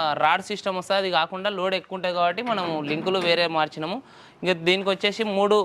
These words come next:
మూడు లైన్లు చైన్ ఉంటుంది ఈ ఫోర్ బ్లేడ్ దాంట్లో. నెక్స్ట్ మోడల్ వచ్చేసి మనకు త్రీ బ్లేడ్ ఉంది. ఈ త్రీ బ్లేడ్ వచ్చేసి మనము ఫోర్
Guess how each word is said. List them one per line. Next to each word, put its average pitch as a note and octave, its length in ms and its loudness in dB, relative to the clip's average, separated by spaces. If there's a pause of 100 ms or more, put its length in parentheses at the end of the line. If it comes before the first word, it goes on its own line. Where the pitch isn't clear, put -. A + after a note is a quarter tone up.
(160)
మూడు G3 220 4 (380)
లైన్లు F#3+ 280 2 (100)
చైన్ F#3+ 240 0
ఉంటుంది E3 260 2 (1040)
ఈ - 20 4 (140)
ఫోర్ E3+ 240 4
బ్లేడ్ E3 220 2
దాంట్లో. B2 200 -2 (100)
నెక్స్ట్ F3 220 -6 (120)
మోడల్ G3 300 2
వచ్చేసి G3 300 -6 (100)
మనకు G3+ 240 0 (500)
త్రీ F#3 100 0 (100)
బ్లేడ్ F#3+ 260 0
ఉంది. C3+ 140 -6 (400)
ఈ E3+ 120 -6
త్రీ G3 200 0
బ్లేడ్ A3 260 2 (580)
వచ్చేసి G3 360 -4 (100)
మనము G3 220 0 (720)
ఫోర్ A3 240 4